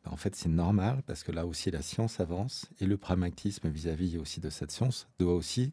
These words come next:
justement jouer dans ce sens-là. Et je vous félicite d'avoir mis en place tous ces dé-, tous ces points par décret, parce que ces points par décret permettront justement d'avoir le pragmatisme qui correspondra.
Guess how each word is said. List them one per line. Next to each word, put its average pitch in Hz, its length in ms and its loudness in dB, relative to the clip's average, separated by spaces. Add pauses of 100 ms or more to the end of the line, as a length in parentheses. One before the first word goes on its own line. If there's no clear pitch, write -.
(140)
justement 92 460 4
jouer 110 440 6
dans 87 120 0
ce - 160 -8
sens-là. - 420 -4 (600)
Et 95 60 4
je 90 80 6
vous 101 80 10
félicite 101 400 4
d'avoir 85 240 6
mis 90 120 8
en 82 80 4
place - 280 -2
tous - 140 -2
ces - 160 0
dé-, 87 220 4
tous - 180 -8
ces - 140 2
points - 180 0
par 78 160 -2
décret, 82 340 0 (520)
parce - 180 -6
que 82 100 -4
ces - 160 -2
points 92 200 2
par 78 160 -2
décret 139 320 8
permettront 85 460 4
justement 110 440 4
d'avoir 92 240 6
le 98 80 8
pragmatisme 82 640 0
qui - 160 -6
correspondra. 80 600 -2